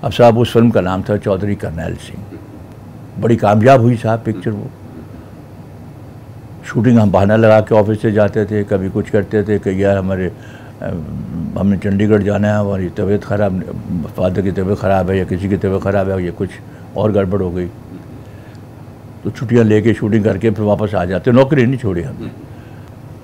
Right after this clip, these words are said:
और स्ट्रगल के दौरान में हम महबूब साहब से भी मिले,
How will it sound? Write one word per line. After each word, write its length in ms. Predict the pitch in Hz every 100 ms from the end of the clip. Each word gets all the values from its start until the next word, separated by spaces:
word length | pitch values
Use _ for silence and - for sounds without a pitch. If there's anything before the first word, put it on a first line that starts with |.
| - -
और 60 | 110
स्ट्रगल 320 | - 120 127
के 100 | 120
दौरान 360 | 110 107 120
में 200 | 120 117
हम 320 | 113 107 101 92 - - - -
महबूब 360 | 104 107 123 117
साहब 280 | 131 120
से 180 | 104 123
भी 140 | 113 117
मिले, 260 | 104 113